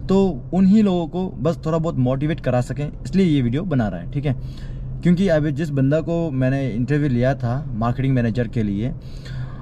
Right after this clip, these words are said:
उनका visa, ticket, A to Z यहाँ company की तरफ से पे किया है। उसने single रुपया बोलो या single dirham बोलो खर्चा नहीं किया है।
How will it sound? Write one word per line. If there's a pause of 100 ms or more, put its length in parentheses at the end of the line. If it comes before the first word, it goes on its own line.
(140)
उनका
visa,
ticket,
A
to
Z
यहाँ
company
की
तरफ
से
पे
किया
है।
उसने
single
रुपया
बोलो
या
single
dirham
बोलो
खर्चा
नहीं
किया
है।